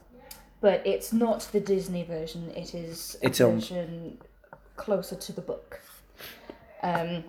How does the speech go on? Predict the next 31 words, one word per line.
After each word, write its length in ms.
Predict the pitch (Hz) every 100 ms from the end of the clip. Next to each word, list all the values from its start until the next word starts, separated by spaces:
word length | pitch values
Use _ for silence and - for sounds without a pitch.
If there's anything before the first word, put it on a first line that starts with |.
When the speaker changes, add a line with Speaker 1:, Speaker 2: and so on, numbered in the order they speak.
| -
Speaker 2:
So, 300 | - 127 120 - - - -
so 120 | 123
Quasimodo 480 | - 123 117 113 113
dies, 720 | 113 117 113 117 113 110 110
Esmeralda 480 | 120 117 120 113 113
dies, 1120 | 113 113 113 113 113 113 113 110 117 120 127
Frollo 420 | - 131 123 120 113
dies, 760 | 110 104 110 107 110 113 113
everyone 440 | 123 123 123 113 156
Speaker 1:
Well, 100 | 220
Speaker 2:
dies. 640 | 107 110 110 110 117 117 - 135 -
<laughs> 220 | 190 185
Speaker 1:
um, 380 | 233 220 220 208 -
I 140 | 220 220
don't 300 | 240 262 254
know 140 | 233
if 140 | 202 -
Quasimodo 760 | 214 208 196 185 185 202 208
dies, 680 | 202 208 208 226 240 - - -
'cause 180 | - 202
it 140 | 190 190
ends 480 | 208 196 190 185 -
with 360 | 185 170 170 -
him 540 | 180 208 185 180 175 175 - - - -
singing 720 | - - - 202 190 175 170
with 180 | 165 175
Esmeralda 760 | 165 180 175 170 170 165 165
in, 240 | 160 160 160
in 140 | 170
his 160 | 160 160
arms. 540 | 160 147 170 - -